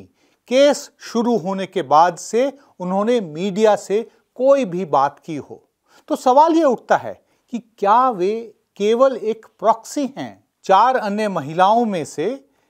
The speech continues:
लक्ष्मी देवी के पति वाराणसी के विश्व हिंदू परिषद के वरिष्ठ नेता हैं। उन्होंने पत्रकारों से कहा कि उन्होंने पांच महिलाओं को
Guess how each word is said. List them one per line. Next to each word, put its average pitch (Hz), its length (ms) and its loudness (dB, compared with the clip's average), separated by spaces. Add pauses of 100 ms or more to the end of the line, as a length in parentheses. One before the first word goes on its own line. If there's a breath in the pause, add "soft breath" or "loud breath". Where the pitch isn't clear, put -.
(160)
लक्ष्मी 240 480 0
देवी 214 360 0
के 214 160 -4
पति 202 400 -6
वाराणसी 185 640 0
के 233 220 -4
विश्व 196 520 -4
हिंदू 165 340 -8
परिषद 165 560 -8
के 226 220 -4 (260 soft breath)
वरिष्ठ 202 400 -2 (180)
नेता 131 540 -4
हैं। - 80 -20 (1000 loud breath)
उन्होंने 262 480 2
पत्रकारों 214 800 2
से 240 180 -4
कहा 165 480 2 (200)
कि 254 340 -10
उन्होंने 190 500 -4 (460 soft breath)
पांच 262 460 2
महिलाओं 190 560 0
को 233 560 -4